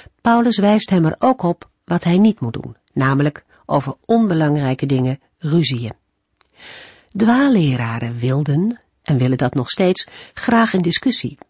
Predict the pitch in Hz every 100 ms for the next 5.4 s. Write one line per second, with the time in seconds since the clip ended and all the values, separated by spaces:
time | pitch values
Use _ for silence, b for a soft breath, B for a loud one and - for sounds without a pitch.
0 | _ - 202 220 240 233 196 180 - 123
1 | - 160 139 156 160 147 - 123 - -
2 | _ _ _ b b b b 226 156 139
3 | 151 175 226 185 123 117 - _ 143 127
4 | - - 208 208 160 139 135 123 139 127
5 | 143 185 143 160